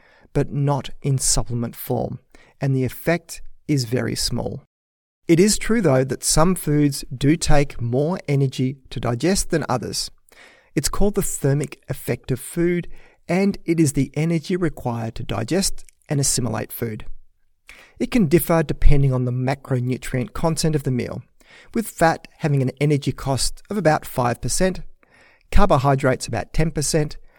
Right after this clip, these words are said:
and protein about twenty-five percent. Now, before you get too excited about all of this, you can't eat yourself thin. Think of the thermic effect of food as more of an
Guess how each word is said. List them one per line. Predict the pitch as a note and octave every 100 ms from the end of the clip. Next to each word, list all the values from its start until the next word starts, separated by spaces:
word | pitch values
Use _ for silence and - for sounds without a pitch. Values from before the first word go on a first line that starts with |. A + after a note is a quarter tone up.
| _
and | A3+ G#3
protein | - D#3+ D3+ D3+ D#3 C#3+ -
about | C#3+ C#3+ -
twenty-five | - A#2+ A#2 - F#2+ -
percent. | B2 - - - - - - _ _ _ - - _ _
Now, | F3+
before | F#3+ - G#3
you | G#3
get | F3 -
too | - C#3+
excited | C3 - B2 B2 B2
about | C3+ C3+
all | C3+ D3
of | C3+
this, | D3 C#3 - - - _ -
you | E3 E3+
can't | - - E3 E3 E3 - - -
eat | D3 C3+
yourself | - B2+ - C3+ A#2+ -
thin. | - A#2 C#3 - - - _ _ _ _
Think | - - F3+ A3 -
of | D3
the | C#3
thermic | B2 - D#3+ G3+ G3+
effect | F3 F3 -
of | E3+
food | - C3+ B2+ B2
as | B2
more | C3 B2
of | C3
an | B2